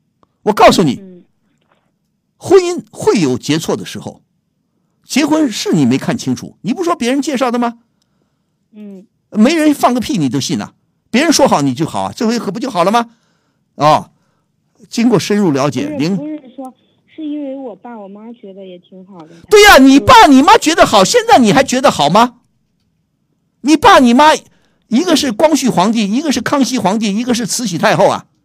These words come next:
Speaker 1: 你爸你妈是皇帝皇太后啊，你非得听他们的？他们是老的思想，旧的脑筋，对不对？我们年轻人现在都什么年代了？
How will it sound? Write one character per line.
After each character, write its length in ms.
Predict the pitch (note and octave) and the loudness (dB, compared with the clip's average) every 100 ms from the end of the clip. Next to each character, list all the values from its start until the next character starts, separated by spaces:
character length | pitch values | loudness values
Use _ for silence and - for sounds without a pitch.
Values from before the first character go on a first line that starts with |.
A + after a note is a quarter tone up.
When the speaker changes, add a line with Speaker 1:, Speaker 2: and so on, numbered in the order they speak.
| _ _ _ _ _ _ _ _ | _ _ _ _ _ _ _ _
Speaker 1:
你 140 | - G#3+ | -4 0
爸 160 | E4+ | 2
你 120 | A#3+ G#3+ | 2 2
妈 140 | A#3+ | 0
是 120 | A#3 | -2
皇 200 | F3+ E3 | -4 -4
帝 120 | A3+ G3 | -2 -4
皇 160 | F3 | -4
太 160 | G3+ G3+ | -2 0
后 100 | C4+ | 0
啊， 160 | A2+ - - | -2 -6 -6
你 80 | E3+ | -6
非 180 | A3+ | -4
得 80 | C#4 | -4
听 180 | E3 F3 | -2 -2
他 140 | C3 | -2
们 120 | B2+ A2 | -2 -2
的？ 180 | F2+ _ _ _ _ _ _ _ - | -8 _ _ _ _ _ _ _ -6
他 180 | F#4+ G4+ | -2 -2
们 100 | F#4+ | -2
是 80 | |
老 320 | C#4 D#3+ F2+ C#3 | -4 -4 -4 -6
的 100 | C4+ | -6
思 180 | - | -6
想， 260 | G#3+ B2 - | -6 -6 -8
旧 220 | - G4 G3 | -14 -8 -6
的 120 | A#2 | -6
脑 160 | F#2 F#2 | -8 -8
筋， 280 | - A#2 - _ _ _ _ _ | -4 -4 -6 _ _ _ _ _
对 100 | C#4 | -6
不 60 | C4+ | 0
对？ 180 | C4+ G#3+ _ _ | -2 -2 _ _
我 240 | - G#3+ G3+ | 2 4 4
们 160 | E4+ | 2
年 180 | B3 A#3 | 0 -2
轻 160 | - A3+ | -2 -4
人 80 | |
现 160 | A3 C#4 | -2 -4
在 60 | A#3+ | -6
都 40 | |
什 200 | A3+ E3+ | -6 -6
么 80 | E4+ | -4
年 180 | E3+ A#2+ | -4 -4
代 140 | B2+ | -6
了？ 180 | F#2 | -8